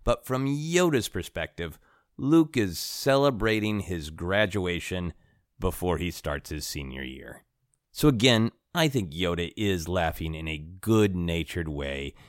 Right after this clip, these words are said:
He is laughing at how eager Luke is, at perhaps how earnest he is. But I do think Yoda believes in Luke. He supports Luke, and he tells Luke the one thing that he must do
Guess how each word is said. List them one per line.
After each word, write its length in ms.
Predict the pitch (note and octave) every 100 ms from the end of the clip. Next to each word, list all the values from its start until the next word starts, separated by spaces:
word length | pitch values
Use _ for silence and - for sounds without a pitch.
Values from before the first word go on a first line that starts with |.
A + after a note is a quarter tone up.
| _
He 140 | F2+
is 100 | D#2+
laughing 400 | E2+ E2 E2 E2+
at 120 | D#2+
how 280 | - D#2+ D#2+ - _
eager 500 | G#2 F2+ D#2 D2+ - _
Luke 260 | E2+ D#2 D2
is, 220 | C#2+ -
at 160 | D2
perhaps 320 | - D#2 E2 -
how 280 | D#2+ E2 - _
earnest 420 | A2 G#2 F#2 - -
he 160 | D#2
is. 240 | C#2 C2+ - - - -
But 220 | C3+ C3+ -
I 100 | A2+
do 380 | G#2+ G#2 D3+ C#3+
think 300 | - B2 G2
Yoda 420 | F#2+ F#2+ F#2 E2+ _ _ _ _ -
believes 580 | F2 F2 F2 F2 C#2+
in 180 | C#2+ C2+
Luke. 260 | C2 C2+ -
He 180 | - F#2+
supports 880 | - G2 - _ - C3 A2+ - D#2+
Luke, 260 | D2+ - - - _
and 140 | A2 A#2
he 80 |
tells 340 | G#2 C#3 C#3+ A#2
Luke 300 | B2+ B2+ - _ _
the 160 | F#2+ A2
one 560 | G2 F#2+ C3 C3+ C#3
thing 500 | C3+ A#2 G2+ F#2+ F#2+ - _ _ _ -
that 220 | E2 D#2 -
he 160 | A#2+
must 420 | A#2 G#2+ G#2 F2
do 460 | D#2+ G2 F#2 F2+ E2